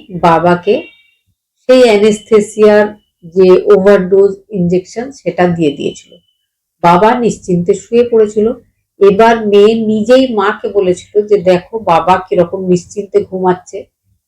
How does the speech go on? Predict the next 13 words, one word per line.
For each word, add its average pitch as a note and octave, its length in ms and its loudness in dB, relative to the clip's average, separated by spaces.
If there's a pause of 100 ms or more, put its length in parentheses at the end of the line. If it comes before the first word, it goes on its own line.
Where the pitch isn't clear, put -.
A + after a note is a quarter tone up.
(120)
এখন G#3 400 0 (220)
আর F#3 160 4 (100)
বাবার E3+ 480 2
কোথাও G3+ 420 -2
যন্ত্রণা E3+ 600 -2
হচ্ছে - 360 -4
না, A#2+ 140 -18 (960)
আমার F#3 280 2
মনে G3+ 220 2
হয় B3 200 0 (140)
তোমারও A3+ 480 2 (140)
এই G#3 180 4 (100)
ইনজেকশনটা F3 680 -4